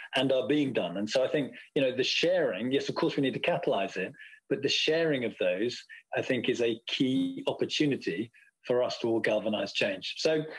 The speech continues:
just moving on to barriers. So a number of people have mentioned policy already. So in the interviews we've carried out, we do ask about barriers,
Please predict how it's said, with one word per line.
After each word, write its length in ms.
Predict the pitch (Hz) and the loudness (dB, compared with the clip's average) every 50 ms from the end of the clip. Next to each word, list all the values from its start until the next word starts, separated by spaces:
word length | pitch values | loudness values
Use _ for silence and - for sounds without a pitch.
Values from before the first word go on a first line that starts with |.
| - - - - - - | -12 -14 -14 -10 -4 -2
just 200 | 220 - - 233 | -2 0 2 2
moving 260 | 208 226 226 214 202 | 2 4 4 4 2
on 120 | 180 160 | 2 2
to 80 | - - | 0 0
barriers. 520 | - 156 135 131 123 113 95 90 92 - | 0 2 2 2 2 2 0 0 0 0
So 60 | 151 | 2
a 40 | 151 | 4
number 200 | 156 185 190 175 | 4 4 4 2
of 80 | 165 170 | 2 2
people 200 | 165 143 143 135 | 2 2 2 2
have 60 | 131 | 2
mentioned 440 | 135 131 123 - - 120 110 107 - - _ _ _ _ _ - | 2 0 0 0 0 0 -2 -2 -4 -8 _ _ _ _ _ -4
policy 640 | - - 156 151 151 147 - - - 120 113 117 - | 0 2 2 4 2 2 0 0 0 0 0 2 2
already. 460 | 127 113 107 117 120 123 147 165 170 170 - - - | 2 2 2 2 2 2 2 0 0 -2 -6 -14 -8
So 260 | - - 143 135 135 - - | -2 0 2 2 2 0 0
in 140 | 196 208 208 | 2 2 4
the 80 | 208 202 | 4 2
interviews 320 | 185 160 165 160 147 135 | 2 2 2 2 2 2
we've 120 | 135 120 | 0 0
carried 240 | - 135 127 123 120 | 2 2 2 2 2
out, 180 | 127 127 123 127 | 2 2 2 2
we 140 | 139 131 - | 0 0 2
do 180 | 170 165 170 | 2 2 4
ask 160 | 170 165 - | 2 0 0
about 280 | 147 135 139 131 117 - | 0 0 0 0 0 0
barriers, 760 | 139 127 127 127 127 127 127 127 127 127 127 127 123 - - | 0 2 2 4 4 4 2 2 0 0 -2 -2 -4 -4 -8